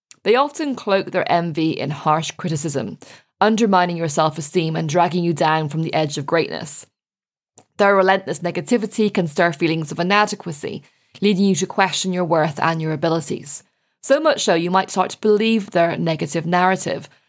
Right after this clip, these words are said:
and start to lose your confidence and self-belief. Now, if you've experienced any of these reactions, it's really important to know that you're not at fault. It's natural to be influenced by the opinions of others. Our society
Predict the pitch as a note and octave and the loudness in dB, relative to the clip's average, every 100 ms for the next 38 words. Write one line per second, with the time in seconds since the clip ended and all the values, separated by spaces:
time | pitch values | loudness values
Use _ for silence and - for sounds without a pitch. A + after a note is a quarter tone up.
0 | _ F3+ - F3 - F3 F3 F#3+ G3 - | _ -4 2 2 2 -4 -2 0 -2 -2
1 | E3 D3 C#3 B2+ - - D#3+ D3 D3 D3 | -4 -4 -6 -8 -8 -6 -6 -2 -4 -2
2 | - E3 C#3 - - _ _ _ _ _ | -2 0 -2 -4 -18 _ _ _ _ _
3 | _ _ _ - C#4 F#4+ F4 - - C#4+ | _ _ _ 0 2 2 0 -6 -6 -4
4 | - C4+ B3+ A3 - A#3 A3 - F#3 F3+ | 2 2 2 2 0 4 2 0 -4 -2
5 | F3 D#3 - A3+ B3+ D4 - - _ _ | 0 0 -2 -2 -2 -4 -10 -18 _ _
6 | - B3 C4+ E4+ F#4 F4 - A#3+ G3 - | -8 -4 0 2 2 0 0 0 0 -4
7 | G3 F3 E3 E3 F3 F3 E3 D#3+ - - | 0 2 0 -2 -2 -4 -2 -4 -6 -4
8 | C#3 - - - _ _ _ - - - | -4 -4 -10 -18 _ _ _ -4 -4 2
9 | A3+ C4 - - B3+ - A#3 G#3 F#3+ F3+ | 2 2 0 -4 -4 -4 -2 -2 -2 -6
10 | E3 F#3+ - F3 F3 F#3 D#3+ E3 D#3 A3+ | -8 -4 -2 -2 -2 -4 -6 -8 -2 0
11 | G3 - - - _ _ _ - A#3 C4 | 0 -4 -8 -14 _ _ _ 0 2 2
12 | D4+ - F3 E3 C#3+ E3+ E3+ | -4 2 2 2 -2 -6 -6